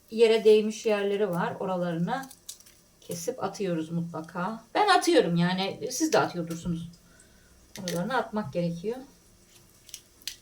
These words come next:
Tamam. Küçük bir karnabahar aldım ben. Yani orta boy.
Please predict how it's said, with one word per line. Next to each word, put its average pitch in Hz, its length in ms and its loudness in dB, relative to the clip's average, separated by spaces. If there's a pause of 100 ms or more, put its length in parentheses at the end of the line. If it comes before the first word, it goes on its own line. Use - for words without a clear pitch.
(1600)
Tamam. 196 500 -4 (720)
Küçük 330 300 -2
bir 247 60 -10
karnabahar 202 540 0
aldım 190 360 0
ben. 208 100 2
Yani 220 360 2
orta 262 440 8
boy. 170 220 2